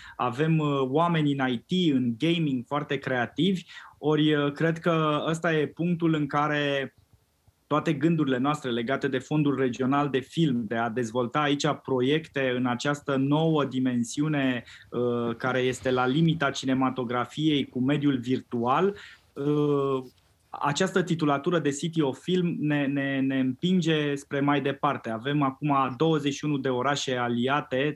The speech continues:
City of Film în toată lumea, din Japonia până în America de Sud. Dacă mai avem întrebări, mai avem nevoie de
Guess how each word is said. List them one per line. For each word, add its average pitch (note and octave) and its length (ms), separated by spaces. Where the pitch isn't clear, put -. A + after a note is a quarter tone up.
City C#3+ 260
of A#2 220
Film C#3 220
în A#2+ 120
toată C#3 280
lumea, B2+ 280
din A2+ 160
Japonia C3+ 500
până B2+ 180
în A#2 60
America C3+ 380
de A2+ 140
Sud. E3+ 340
Dacă C#3+ 280
mai C#3 200
avem D#3 280
întrebări, D3 540
mai C3+ 160
avem C3 180
nevoie D3 400
de B2+ 280